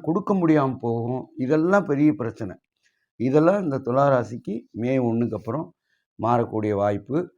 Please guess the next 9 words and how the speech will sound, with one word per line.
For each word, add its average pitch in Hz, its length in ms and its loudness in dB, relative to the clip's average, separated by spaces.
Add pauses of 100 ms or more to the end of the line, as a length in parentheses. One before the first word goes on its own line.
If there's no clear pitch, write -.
(160)
அதுக்கப்புறம் 113 720 -2 (220)
இந்த 113 200 -2
ரெண்டாயிரத்தி 120 460 0
இருபத்தி 110 260 -6
நாலு 110 280 -6
இவர்களுக்கு 104 440 -6 (420)
நல்ல 143 300 4
சிறப்பான 156 640 2 (220)
வருடமா 117 420 -2